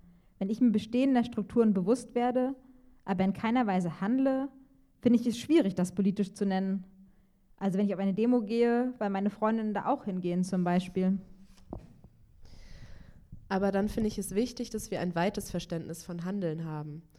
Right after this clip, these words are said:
Speaker 2: Auch sowas wie freiwillige Arbeit im Nachbarschaftszentrum oder das Übernehmen von SprecherInnenpositionen können politisch sein. Und dann sind da natürlich noch die weniger sichtbaren Handlungen.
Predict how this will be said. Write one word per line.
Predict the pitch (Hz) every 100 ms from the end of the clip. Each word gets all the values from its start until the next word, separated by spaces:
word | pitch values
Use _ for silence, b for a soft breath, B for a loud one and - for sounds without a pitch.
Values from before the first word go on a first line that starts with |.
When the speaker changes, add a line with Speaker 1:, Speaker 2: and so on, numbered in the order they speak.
| b b b b
Speaker 2:
Auch | - 202
sowas | 208 226 214 220
wie |
freiwillige | - - 208 220 190 -
Arbeit | - 180 180
im | 185
Nachbarschaftszentrum | 196 240 - 156 175 180 170 - - 170 170 - 165 170
oder | - 175
das | 175 175
Übernehmen | - 180 190 208
von | 214 196
SprecherInnenpositionen | 196 202 208 208 175 180 175 170 165 185 175 175
können | 190 180
politisch | 180 190 202 175 -
sein. | - 151 156 156 175 B B B B B B -
Und | 185 185
dann | 208
sind | 214 214
da | 202
natürlich | 196 220 202 196
noch | 185
die | - 180
weniger | 214 226 170
sichtbaren | 165 165 - 165 170
Handlungen. | 160 156 151 151 165